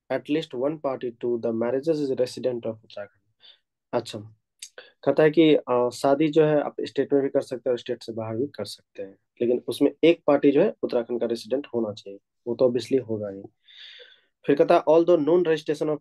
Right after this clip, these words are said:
marriage will not invalidate।" अच्छा, अगर कोई शादी कर लिया और registration नहीं करा तो क्या marriage invalidate हो जाएगा? नहीं होगा।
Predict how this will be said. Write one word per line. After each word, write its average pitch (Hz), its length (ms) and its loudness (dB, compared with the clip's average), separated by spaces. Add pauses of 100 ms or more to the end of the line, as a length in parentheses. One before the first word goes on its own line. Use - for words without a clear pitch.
marriage 139 260 -2
will 135 180 -2
not 143 80 -4 (260)
invalidate।" 104 480 -10 (300)
अच्छा, - 180 -2
अगर 156 300 4
कोई 165 340 4 (240)
शादी 135 320 2
कर 156 140 4
लिया 151 180 6
और 131 160 0
registration 143 420 0
नहीं 143 180 0
करा 135 220 -4
तो 127 120 -8
क्या 135 180 -4
marriage 131 440 -4
invalidate 139 560 -4
हो 156 60 -4
जाएगा? 165 400 -14 (160)
नहीं 131 300 -4
होगा। 101 360 -10